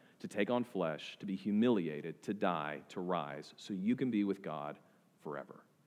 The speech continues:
That's what Elijah's name means. Our God is God. Let me pray. Father, thank you for your faithfulness to us. Father, thank you that somebody like Elijah, who saw such amazing things,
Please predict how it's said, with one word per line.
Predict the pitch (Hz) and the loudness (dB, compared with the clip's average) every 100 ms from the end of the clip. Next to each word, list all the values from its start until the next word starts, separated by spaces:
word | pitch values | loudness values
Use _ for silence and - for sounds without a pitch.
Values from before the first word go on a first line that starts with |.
| _ _ _ - | _ _ _ -8
That's | - 165 | -2 4
what | 160 | 6
Elijah's | 120 101 98 101 90 | 6 4 2 0 -2
name | 87 87 90 87 - - _ | -2 -2 -2 -4 -8 -20 _
means. | 73 76 76 - - _ _ | -12 -10 -14 -18 -20 _ _
Our | 95 120 | -4 -2
God | 110 87 65 - _ _ _ _ | 0 -4 -8 -16 _ _ _ _
is | - - | -16 -14
God. | - - - - _ _ _ _ _ _ | -14 -14 -18 -20 _ _ _ _ _ _
Let | 90 | -8
me | 87 | -8
pray. | 78 76 98 _ _ _ _ _ _ _ _ _ - - - - - - _ _ - | -8 -12 -14 _ _ _ _ _ _ _ _ _ -20 -18 -18 -18 -20 -20 _ _ 6
Father, | 123 110 | 8 8
thank | 127 127 | 6 4
you | 131 | 4
for | - | 4
your | 104 98 | 4 2
faithfulness | - 82 - 82 85 - | 0 -4 -2 -6 -6 -8
to | - | -10
us. | - - - - - _ _ _ _ _ _ _ _ _ | -10 -14 -16 -18 -20 _ _ _ _ _ _ _ _ _
Father, | - 131 | 8 8
thank | 147 143 | 8 8
you | 147 | 8
that | 120 117 - | 8 4 4
somebody | 139 131 123 | 6 8 8
like | 113 110 | 6 4
Elijah, | 101 98 101 101 | 4 4 2 0
who | 110 | -2
saw | - 104 | 0 -2
such | 101 113 104 | -2 -4 -2
amazing | 95 95 101 110 104 90 | 0 2 2 2 0 -4
things, | 98 87 80 73 | -6 -6 -6 -10